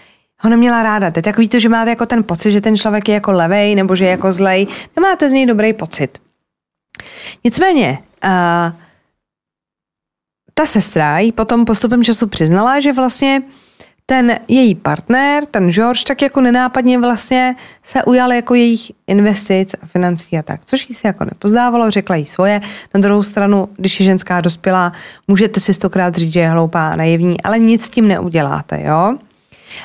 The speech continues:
A ona potom vyrazila, ta Celestine, s Georgem, s Georgem, eh, na výlet do Gambé, kde on měl pronajetý dům v té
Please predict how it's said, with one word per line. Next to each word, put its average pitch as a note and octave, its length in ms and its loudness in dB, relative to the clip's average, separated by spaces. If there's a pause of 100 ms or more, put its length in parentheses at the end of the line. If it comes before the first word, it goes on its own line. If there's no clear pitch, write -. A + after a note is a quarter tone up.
(140)
A F3+ 540 0 (2250)
ona C4 460 0 (540)
potom C4 520 0 (200)
vyrazila, F3+ 840 0 (720)
ta F#3 140 -2
Celestine, F3+ 600 0 (120)
s F3 180 -6
Georgem, E3 760 -2
s - 80 -20
Georgem, E3 560 -2 (760)
eh, E3+ 240 0
na D#3+ 160 -4
výlet G3+ 240 2
do F3+ 160 2
Gambé, E3 480 0
kde D3 200 -4
on F3+ 80 -6
měl A3+ 200 2
pronajetý G3 640 0
dům F#3 320 4
v F#3+ 100 -8
té - 80 -20